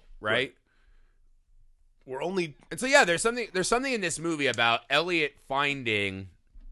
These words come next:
Speaker 1: E T, right? Filling, 'cause he said in this, he, he <laughs> said in the documentary, he goes, you know, "This is about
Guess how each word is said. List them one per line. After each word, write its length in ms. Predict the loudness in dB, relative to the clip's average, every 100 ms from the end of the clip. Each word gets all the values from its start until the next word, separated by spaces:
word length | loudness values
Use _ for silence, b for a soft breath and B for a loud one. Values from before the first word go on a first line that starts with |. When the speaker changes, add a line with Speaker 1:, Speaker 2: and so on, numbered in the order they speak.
| -20 -20 -20 _ _ -20 _ -10
Speaker 1:
E 200 | -8 -8
T, 300 | -8 -6 -4
right? 280 | -4 -4
Filling, 440 | -4 -4 -2 -4 -6 b b -6
'cause 160 | -4 -2
he 160 | -4
said 280 | -2 2 2
in 120 | 2
this, 220 | 0 -2
he, 180 | -4 -6
he 200 | -4 -6
<laughs> 0 |
said 240 | -2 -2 -2
in 120 | -4
the 60 |
documentary, 440 | -2 -2 -2 -4 -4
he 40 |
goes, 180 | -4 -6 b b b b -8
you 120 | -2
know, 240 | 0 0 -4
"This 260 | -6 -4 -2
is 120 | -4
about 500 | -2 2 4 4